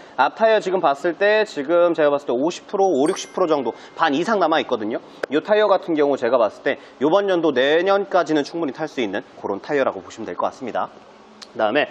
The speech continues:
넘어와서 또 제규어면은 요거 빼놓을 수 없죠. 제규어 차량들은 다 요게 뭔가 조금 옆라인에서 좀 더 부각시켜주는 요런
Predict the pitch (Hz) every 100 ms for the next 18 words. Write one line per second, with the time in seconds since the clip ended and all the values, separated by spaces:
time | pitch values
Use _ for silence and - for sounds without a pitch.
0 | - - 120 147 147 156 208 - 131 208
1 | 214 170 190 - - - 180 233 269 262
2 | 254 226 139 - - - - 139 185 202
3 | 190 165 147 135 113 127 123 - - 156
4 | 180 175 190 160 151 110 113 143 196 190
5 | 170 151 202 214 - - 214 185 147 160
6 | - 151 117 110 - - 107 104 107 117